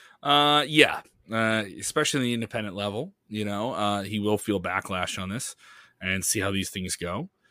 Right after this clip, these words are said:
Uh, it's worth noting this information was put on the internet by another referee working the show.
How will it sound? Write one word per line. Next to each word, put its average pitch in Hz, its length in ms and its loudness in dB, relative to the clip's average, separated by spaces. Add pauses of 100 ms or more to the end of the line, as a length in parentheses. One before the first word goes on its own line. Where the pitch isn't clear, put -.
(220)
Uh, 101 300 4
it's 107 340 2
worth 127 200 6
noting 123 280 6
this 117 200 2
information 117 520 2
was 101 140 -2
put - 160 2
on 110 140 4
the 98 120 0
internet 110 300 4
by 110 160 4
another 110 320 0
referee 117 540 -2
working 104 400 0
the 85 100 -12
show. 82 480 -6